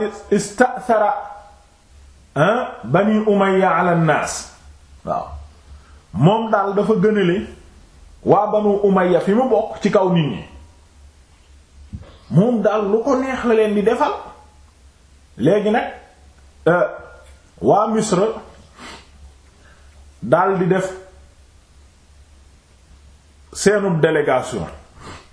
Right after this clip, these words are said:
Fekk gaay ba ñuy génn seen réew yi, dañ ne woon léegi ñoom lenn la. Waaw, mooy daal,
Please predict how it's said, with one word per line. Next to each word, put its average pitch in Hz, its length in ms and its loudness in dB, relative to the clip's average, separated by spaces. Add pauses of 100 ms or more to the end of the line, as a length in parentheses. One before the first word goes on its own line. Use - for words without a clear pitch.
(1500)
Fekk 226 360 -2
gaay 175 280 2
ba 180 80 2
ñuy 214 240 2
génn 160 240 0
seen 127 260 0
réew 113 220 2
yi, - 160 -6
dañ 220 200 0
ne 180 80 2
woon 156 240 2
léegi 190 380 0 (120)
ñoom 233 320 2
lenn 208 180 2
la. 107 200 -4 (2500)
Waaw, - 200 -4 (100)
mooy 202 340 2
daal, 175 180 2